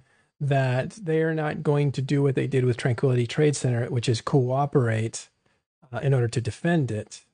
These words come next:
They came together in the middle of this war to defend, uh, money-making. But when it comes to C S M, they don't want to do any of that, uh, uh, vote trading. It doesn't matter anyway, 'cause it wouldn't have affected results,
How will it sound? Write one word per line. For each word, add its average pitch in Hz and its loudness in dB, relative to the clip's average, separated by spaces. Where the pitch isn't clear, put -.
They 117 -4
came 156 2
together 151 2
in 131 -2
the 120 -2
middle 131 0
of 117 -2
this 110 -6
war 160 2
to 127 -4
defend, 127 -2
uh, 110 -6
money-making. 135 -2
But - -6
when 127 0
it 127 0
comes 139 2
to 123 -2
C 135 -2
S 113 -2
M, 123 0
they 139 0
don't 123 0
want 123 0
to - -6
do 120 2
any 117 2
of 110 -2
that, 104 -4
uh, 104 -4
uh, 110 -2
vote 175 2
trading. 113 -4
It 127 -10
doesn't 156 -2
matter 170 0
anyway, 113 -2
'cause 127 0
it 113 0
wouldn't 127 2
have 117 0
affected 120 -2
results, 123 0